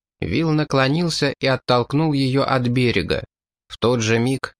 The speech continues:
один из охранников бросился на Аланца с ножом. Ещё секунда,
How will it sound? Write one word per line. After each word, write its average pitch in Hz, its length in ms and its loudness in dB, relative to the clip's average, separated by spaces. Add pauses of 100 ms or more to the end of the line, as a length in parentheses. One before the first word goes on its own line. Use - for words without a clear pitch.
один 123 400 2
из 127 100 0
охранников 135 800 0
бросился 139 600 0
на 123 200 2
Аланца 117 420 0
с - 100 -6
ножом. 104 520 2 (440)
Ещё 135 420 0
секунда, 165 640 0